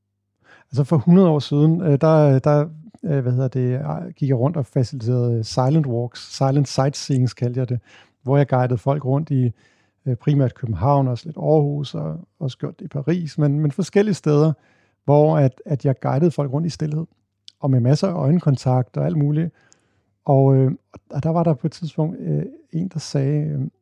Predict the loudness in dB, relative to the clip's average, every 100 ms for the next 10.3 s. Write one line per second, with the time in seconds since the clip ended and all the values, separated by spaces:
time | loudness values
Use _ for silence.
0 | _ -10 -4 -2 0 0 -2 -6 -2 -2
1 | -2 -8 -6 -2 0 0 -2 -2 -6 -6
2 | -6 -6 -8 -10 -6 -6 -6 -8 -10 -6
3 | -4 -2 0 0 -4 -6 -6 -6 -8 -8
4 | -10 _ _ _ _ _ _ _ _ _
5 | _ _ _ _ _ _ _ _ _ _
6 | _ _ _ -2 2 4 2 0 0 4
7 | 4 2 0 0 0 2 2 0 -4 -8
8 | -6 -6 -2 -2 -2 -2 0 0 0 0
9 | 0 0 -6 -8 -4 -2 -4 -4 -6 -4
10 | -6 -6